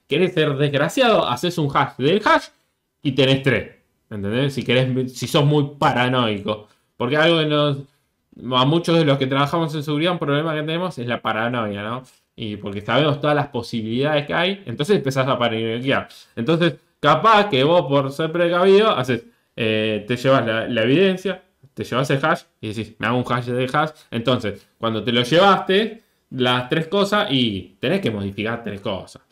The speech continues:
Digamos, el esfuerzo que requiere eso, capaz que no es, eh, suficiente para poder,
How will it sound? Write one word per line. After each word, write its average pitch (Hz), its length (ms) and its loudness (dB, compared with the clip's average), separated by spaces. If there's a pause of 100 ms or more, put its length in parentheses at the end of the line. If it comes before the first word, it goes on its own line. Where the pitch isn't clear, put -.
(280)
Digamos, 113 320 -2
el 120 100 2
esfuerzo 135 480 2
que 117 80 -4
requiere 165 500 0
eso, 202 360 -2 (160)
capaz 190 420 0
que 190 160 2
no 180 300 0
es, 208 360 -2 (520)
eh, 123 720 -2
suficiente 175 880 0
para 135 440 2
poder, 135 400 2